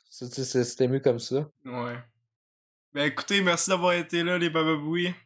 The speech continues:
Speaker 2: Euh, on va pas faire ça, tant d'épisodes ces temps-ci, puisqu'on vient juste de travailler ça pendant quoi ? Trente et un jours en ligne, et même plus, hors de la
Speaker 1: Ouais.
Speaker 2: scène. Fait que,
Speaker 1: Bonne année, euh, break, là. Give us a break, là.
Speaker 2: Ouais. Écoutez, oubliez pas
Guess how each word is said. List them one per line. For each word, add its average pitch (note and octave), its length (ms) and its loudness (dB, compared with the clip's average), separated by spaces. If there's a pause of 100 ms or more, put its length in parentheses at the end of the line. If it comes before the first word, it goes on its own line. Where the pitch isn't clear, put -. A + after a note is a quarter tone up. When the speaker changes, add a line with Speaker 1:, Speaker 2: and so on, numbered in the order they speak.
(180)
Speaker 2:
Euh, C3+ 400 -2
on C3+ 100 -8
va C#3 120 -4
pas E3+ 120 -8
faire F3+ 160 -8
ça, E3+ 160 0 (340)
tant D#3+ 140 0
d'épisodes D#3 400 -2
ces D3 120 -12
temps-ci, C#3 400 -4
puisqu'on - 320 -6
vient C3 180 -4
juste C#3 180 -6
de C3+ 60 -4
travailler C3+ 320 -4
ça C#3+ 180 -6
pendant C3+ 300 -6
quoi ? C#3 260 -8 (280)
Trente D3 240 -4
et D3 40 -2
un D3 200 -2
jours D3 160 -2
en C#3+ 120 2
ligne, D#3 360 -4
et D3+ 80 -6
même C#3 240 -2
plus, D3+ 400 -4
hors C#3 220 -6
de C#3 80 -4
la C3 120 2
Speaker 1:
Ouais. B2+ 60 0
Speaker 2:
scène. A2+ 400 -6 (840)
Fait A#2+ 80 -18
que, B2+ 160 -14
Speaker 1:
Bonne C3+ 180 2
année, D#3+ 220 4
euh, C3+ 160 6
break, C#3 420 2
là. F3 200 2
Give B2+ 220 0
us D3 280 4
a C3 100 4
break, C3+ 400 0 (120)
là. G3+ 60 -4 (120)
Speaker 2:
Ouais. C#3 300 -6 (1300)
Écoutez, D#3 160 -2
oubliez D#3 360 2
pas F3+ 380 0